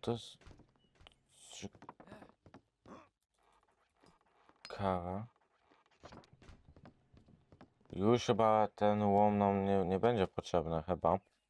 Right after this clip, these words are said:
Ale zaraz można się przekonać, czy nam jeszcze będzie potrzebny on, czy nie. Ale jak sobie chcę pistolet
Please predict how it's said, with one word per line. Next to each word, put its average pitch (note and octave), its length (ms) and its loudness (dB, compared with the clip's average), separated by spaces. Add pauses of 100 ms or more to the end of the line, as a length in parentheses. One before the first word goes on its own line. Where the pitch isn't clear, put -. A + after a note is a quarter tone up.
(1080)
Ale F#2 300 -4
zaraz F#2 680 -2
można F2+ 280 -6
się - 160 -14
przekonać, F#2 640 -4
czy F2 100 -10
nam F2+ 160 -2
jeszcze F2+ 220 -8
będzie A2+ 300 0
potrzebny A2+ 400 -2
on, A2+ 240 0 (580)
czy - 120 -10
nie. F2 200 2 (400)
Ale E2 200 2
jak F#2+ 200 2
sobie F#2+ 340 0
chcę F#2 560 0 (680)
pistolet F2+ 580 -2